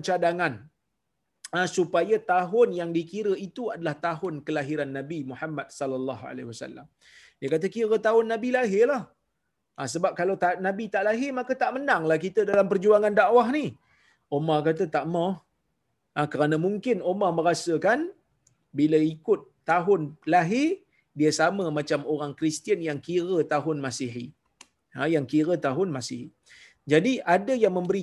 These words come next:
cadangan supaya diambil perkiraan tahun tu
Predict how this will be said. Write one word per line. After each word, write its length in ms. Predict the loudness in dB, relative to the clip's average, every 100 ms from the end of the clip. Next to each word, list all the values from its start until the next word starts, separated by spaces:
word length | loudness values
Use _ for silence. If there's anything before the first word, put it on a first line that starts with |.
| 0
cadangan 440 | 0 0 0 -2 -4 -12 _ _ _ _ -4
supaya 440 | -2 4 6 8 6 2 _ _ _ _ _ _ -4
diambil 480 | 0 0 2 4 2 0 -2
perkiraan 480 | -2 0 0 0 -2 -2
tahun 240 | -2 0
tu 60 | 0